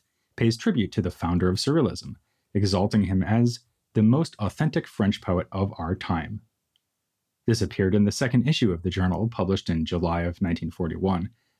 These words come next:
by which time the Césaires had already had the pleasure of meeting Breton in Martinique.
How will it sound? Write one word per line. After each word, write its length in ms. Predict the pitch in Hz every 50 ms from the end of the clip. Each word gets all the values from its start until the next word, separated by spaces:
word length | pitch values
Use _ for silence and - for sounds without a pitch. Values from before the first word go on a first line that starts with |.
| _ -
by 120 | 107 101
which 180 | 95 95 - -
time 260 | - 113 104 101 101
the 100 | 95 90
Césaires 640 | 87 - - 87 - 104 107 104 92 95 92 - - _ _ _ _
had 140 | - 147 139
already 320 | 107 135 135 139 135 135
had 220 | 120 117 98 87 92
the 60 | 107
pleasure 440 | - - - 95 92 92 98 95 92
of 120 | 87 -
meeting 240 | 92 90 90 90 90
Breton 580 | - - 87 87 - - 95 87 85 87 - -
in 180 | 127 120 107 87
Martinique. 580 | 80 78 - - 92 95 90 - - - -